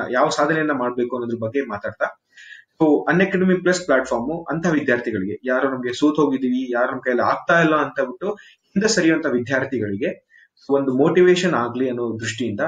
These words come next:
ಪ್ರತಿ ಸೋಮವಾರದಂದು ನಾವು ಒಂದು motivation talk ಅಂತ ಒಂದು ಹತ್ತು ನಿಮಿಷವನ್ನ ನಿಮ್ಗೆ, ನಿಮ್ಮ motivation ಅಥವಾ ನಿಮ್-, ನಿಮ್ಮ, ಆ, ಆತ್ಮಸ್ಥೈರ್ಯವನ್ನ ತುಂಬುವಂತಹ ಒಂದು ಕೆಲಸವನ್ನ ನಾವು ಮಾಡ್ತಾ ಇದೀವಿ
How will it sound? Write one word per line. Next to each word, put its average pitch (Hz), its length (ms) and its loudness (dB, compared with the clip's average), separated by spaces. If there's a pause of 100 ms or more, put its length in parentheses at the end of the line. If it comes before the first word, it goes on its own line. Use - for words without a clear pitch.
(340)
ಪ್ರತಿ - 460 -4
ಸೋಮವಾರದಂದು 131 640 -2
ನಾವು 131 300 -2
ಒಂದು 120 120 -8
motivation 165 640 0
talk 123 260 -2
ಅಂತ 117 460 -10 (380)
ಒಂದು 131 140 -2
ಹತ್ತು 139 160 0
ನಿಮಿಷವನ್ನ 151 420 2
ನಿಮ್ಗೆ, 135 320 -4
ನಿಮ್ಮ 170 220 2
motivation 139 460 0
ಅಥವಾ 135 140 -6
ನಿಮ್-, 165 300 -2
ನಿಮ್ಮ, 165 180 0 (460)
ಆ, 131 60 0
ಆತ್ಮಸ್ಥೈರ್ಯವನ್ನ 156 840 4
ತುಂಬುವಂತಹ 143 560 0
ಒಂದು 135 180 -4
ಕೆಲಸವನ್ನ 120 340 -4
ನಾವು 143 160 -4
ಮಾಡ್ತಾ 101 300 -4
ಇದೀವಿ 95 260 -10